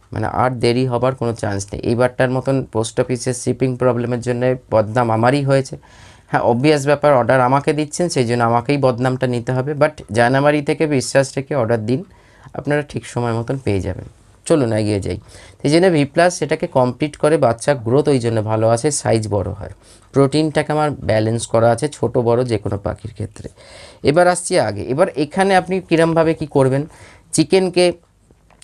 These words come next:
নিয়ে আসার পর আপনি ধুয়ে ফুয়ে নিয়ে তাকে বয়েল করে আপনি এরকম মানে পাখি অনুযায়ী, যদি ধরুন কনুর লাভবারের জন্য এরকম টুকরো করতে পারেন। আমি যেটা করি দেখবেন দেখানো হয়েছে যে এরকম ছিঁড়ে ছিঁড়ে দিচ্ছি,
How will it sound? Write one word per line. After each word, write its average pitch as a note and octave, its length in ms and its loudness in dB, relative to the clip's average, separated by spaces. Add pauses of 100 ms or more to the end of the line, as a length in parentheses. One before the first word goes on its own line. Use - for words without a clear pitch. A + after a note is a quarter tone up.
(120)
নিয়ে B2+ 240 4
আসার C#3 340 2
পর C3 200 2
আপনি B2+ 300 0
ধুয়ে B2 240 2
ফুয়ে B2+ 340 2
নিয়ে B2+ 380 2
তাকে A#2+ 280 -2
বয়েল A#2 380 2
করে C#3 260 -2
আপনি C#3+ 320 -2 (600)
এরকম D3 440 2
মানে A2+ 220 0
পাখি C#3+ 380 -2
অনুযায়ী, B2+ 360 0
যদি D3 240 0
ধরুন E3 200 2
কনুর D#3 360 2
লাভবারের D3 460 2
জন্য D3 180 -2
এরকম C#3 200 -2
টুকরো C3 320 0
করতে B2 240 -2
পারেন। A#2+ 280 2
আমি C#3 200 2
যেটা D3 240 2
করি C#3+ 220 0
দেখবেন C#3 400 0
দেখানো A#2 440 0
হয়েছে A#2 300 -2
যে D#3+ 100 2
এরকম D#3+ 160 4
ছিঁড়ে F3 320 2
ছিঁড়ে C#3+ 260 2
দিচ্ছি, - 420 -6